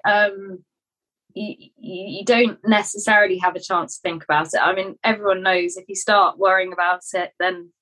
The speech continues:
I think that's probably your time is, is done. Uh, it's, we're quite lucky that we hopefully have a lot of time.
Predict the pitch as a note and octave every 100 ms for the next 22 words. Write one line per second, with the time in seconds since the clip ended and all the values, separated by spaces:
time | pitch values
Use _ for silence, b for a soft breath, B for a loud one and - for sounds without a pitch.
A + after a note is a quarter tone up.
0 | _ F3+ F#3+ E3+ - - F#3 - - G3+
1 | F3+ F3+ F3 F3+ - F#3+ F#3+ F#3 F3+ -
2 | _ - F#3+ - - A3 F3+ F3+ - B
3 | B _ - F#3+ F#3+ F3+ - G#3 - -
4 | - _ _ _ - - - - A3 G#3+
5 | A3 G3 E3 - G3 G3+ - G3 F#3+ F#3+
6 | G3 G3+ G3 F3 D3+ - G#3+ G3+ - -
7 | F3+ F#3 F3+ F#3 F#3 - - F#3+ F#3+ F#3+